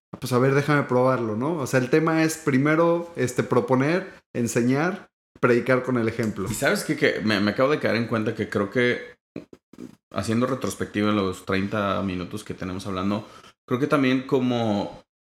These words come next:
Speaker 2: como comunicadores de la industria del vino y como parte de las propuestas, tenemos que empezar
Speaker 1: Sí.
Speaker 2: a ser un poquito más didácticos,
Speaker 1: Mucho.
Speaker 2: un poquito más,
Speaker 1: Sí.
Speaker 2: eh,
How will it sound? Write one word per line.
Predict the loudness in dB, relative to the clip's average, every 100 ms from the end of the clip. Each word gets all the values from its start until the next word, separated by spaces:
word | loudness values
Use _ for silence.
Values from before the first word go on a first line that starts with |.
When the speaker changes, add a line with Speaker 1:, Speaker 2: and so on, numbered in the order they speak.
| _ -6
Speaker 2:
como | -2 -2 0
comunicadores | 0 2 0 -2 -2 0 2 0 0 -2
de | -2
la |
industria | 0 -2 -2 -2
del | 0
vino | 0 0
y | -2
como | -4 -2
parte | -4 -4 -4
de |
las | -4
propuestas, | -6 -6 -6 -6 -6
tenemos | -4 -2 -2
que | -4
empezar | -2 -2 -2
Speaker 1:
Sí. |
Speaker 2:
a |
ser | -2 -4
un | -4
poquito | -8 -4 -2
más | -2 -4 -2
didácticos, | 0 2 0 -4 -6 -2 -4 -4 -18 -20 -12
Speaker 1:
Mucho. | -2 0 2 -2
Speaker 2:
un |
poquito | 0 0
más, | 2 0 0 -6 -8
Speaker 1:
Sí. | -2
Speaker 2:
eh, | 0 0 -2 -4